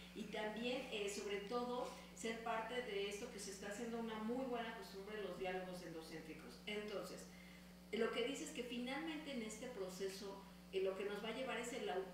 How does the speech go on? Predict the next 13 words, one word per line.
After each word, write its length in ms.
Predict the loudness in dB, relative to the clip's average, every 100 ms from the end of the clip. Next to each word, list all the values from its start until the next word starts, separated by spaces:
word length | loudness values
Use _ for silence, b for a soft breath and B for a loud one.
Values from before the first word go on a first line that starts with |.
| 0
el 200 | 2 4
descubrimiento 800 | 4 2 0 0 2 2 0 2
de 120 | 0
qué 100 | 0
pasó 380 | 0 0 0 0
conmigo 600 | 0 2 0 -2 -4 -6 -8 -4
en 160 | 0 4
medio 320 | 4 4 0
de 120 | 0
esta 200 | -2 -2
relación 460 | -2 -2 -2 -2 -2 -4 B B -4
y 100 | -2
también 440 | 0 0 2 4